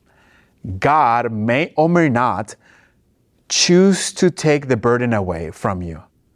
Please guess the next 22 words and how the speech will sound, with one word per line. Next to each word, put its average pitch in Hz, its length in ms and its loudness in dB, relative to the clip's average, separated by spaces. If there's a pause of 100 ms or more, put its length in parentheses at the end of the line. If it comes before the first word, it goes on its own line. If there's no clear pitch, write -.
(220)
and 147 160 2
me. 196 180 -2 (840)
But 170 200 0
God 202 360 2 (320)
has 175 340 0 (240)
given 180 380 2
us 190 200 2
the 151 140 0
gift 139 560 0
of 135 260 0
Jesus 95 640 -2
and 127 320 -2
invites 139 640 0
us 165 200 -4
to - 120 -8
come 104 460 -4 (420)
to 175 180 4
him 101 320 -2 (640)
to 143 200 2
receive 127 560 2
his 123 380 -2
rest, 90 420 -4